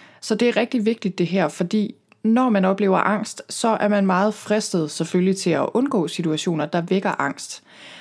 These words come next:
Og det er der en rigtig god grund til, fordi angst er simpelthen så modbydeligt og skræmmende. Problemet er bare, at det her med at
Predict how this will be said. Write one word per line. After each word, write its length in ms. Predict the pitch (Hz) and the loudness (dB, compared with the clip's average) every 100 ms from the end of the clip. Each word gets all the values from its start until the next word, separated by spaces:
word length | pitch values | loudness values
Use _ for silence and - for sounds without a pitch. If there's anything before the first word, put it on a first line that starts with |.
| - - - | -20 -20 -2
Og 160 | 185 190 | 0 2
det 180 | 233 - | 2 2
er 120 | 202 | 2
der 160 | 208 - - | 0 -2 -4
en 180 | 170 170 | -2 0
rigtig 280 | 190 185 | -2 -2
god 180 | 170 151 - | -2 -2 -2
grund 240 | 208 208 | -2 -2
til, 300 | - 185 196 - | -2 -2 -2 -6
fordi 400 | - 170 180 175 - | -8 -2 -2 0 -2
angst 360 | 175 - - - | -2 -4 -10 -2
er 180 | 160 185 - - | -2 -2 -8 -12
simpelthen 640 | - 190 - 147 170 - - | -6 -4 -4 -4 -4 -6 -10
så 300 | - 180 175 - | -4 0 0 -2
modbydeligt 760 | 160 156 190 247 170 151 - - - | -4 -2 -2 -2 -2 -4 -8 -16 -8
og 100 | 165 | -6
skræmmende. 500 | - 170 196 226 214 - - - - - - - _ _ _ | -2 0 2 2 0 -6 -20 -20 -20 -20 -20 -20 _ _ _
Problemet 500 | - 220 262 269 220 - | -4 0 0 2 2 2
er 140 | 202 | 0
bare, 420 | 214 170 180 196 - | 2 2 2 0 -2
at 180 | 180 - | -4 0
det 120 | 220 | 0
her 200 | 214 196 | 2 2
med 280 | 180 190 - - | 2 0 -2 -2
at 100 | 170 | -2